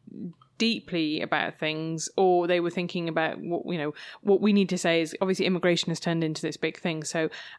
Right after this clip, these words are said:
you know, we need to, to kind of just be able to definitively have the answer to the, to the end of that. So that's the vote leave position now.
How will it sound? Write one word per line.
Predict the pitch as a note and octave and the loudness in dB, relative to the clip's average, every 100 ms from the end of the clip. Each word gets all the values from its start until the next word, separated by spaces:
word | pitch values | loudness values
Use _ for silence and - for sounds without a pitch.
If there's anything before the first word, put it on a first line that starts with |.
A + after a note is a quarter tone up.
| - | -6
you | F3+ | -4
know, | D3+ | -2
we | E3 G3 | 2 2
need | F#3 E3+ | 4 0
to, | E3+ - E3 - - | -2 -2 0 0 -4
to | - E3+ | -6 -6
kind | - F3 | -6 -6
of | E3 | -4
just | F3 E3+ | -4 -2
be | |
able | D#3+ | -2
to | D#3 | -2
definitively | E3 F3 E3+ D#3+ D#3+ E3 | -6 -4 -6 -4 -6 -4
have | E3 | -4
the | D#3 | -2
answer | D#3 E3 - D#3+ | 0 -2 -2 -4
to | - | -2
the, | D#3 - | -2 -2
to | - | 0
the | E3+ | 0
end | F3+ | 2
of | D#3+ | 0
that. | - - | -2 -2
So | F3 | -4
that's | D#3+ G3+ - | 0 -2 -2
the | |
vote | F#3 F3 | -4 -4
leave | - - | -4 -6
position | D#3+ D#3+ - | -6 -6 -8
now. | D#3 - | -8 -8